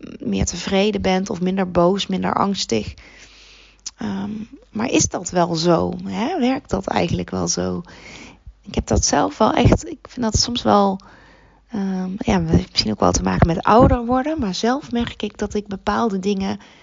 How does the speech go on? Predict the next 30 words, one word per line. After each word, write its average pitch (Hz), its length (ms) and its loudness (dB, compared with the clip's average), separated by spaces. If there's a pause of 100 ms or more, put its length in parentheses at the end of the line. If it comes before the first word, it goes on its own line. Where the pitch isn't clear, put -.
(360)
gewoon 208 300 2
niet 240 260 2
nastreef. 180 920 0
Ik - 120 -12
ben 208 200 2
nooit 240 300 2
bezig 208 600 2
met, 196 240 0 (840)
met 202 300 0
een, 180 220 0
een 185 240 -6
financieel 202 680 2
doel. 208 320 8
Misschien 175 320 0
zou 151 220 -2
ik 175 100 -8
dat - 160 -4
moeten 170 400 0
doen. 170 200 0
Misschien 170 260 -2
doen 147 180 -2
anderen 156 300 -2
dat 160 120 6
wel, 185 300 6
andere 156 280 4
Z - 140 8
Z - 140 -4 (100)
P'ers. - 420 -4
Maar, 185 200 -2 (1120)
ehm, 214 380 2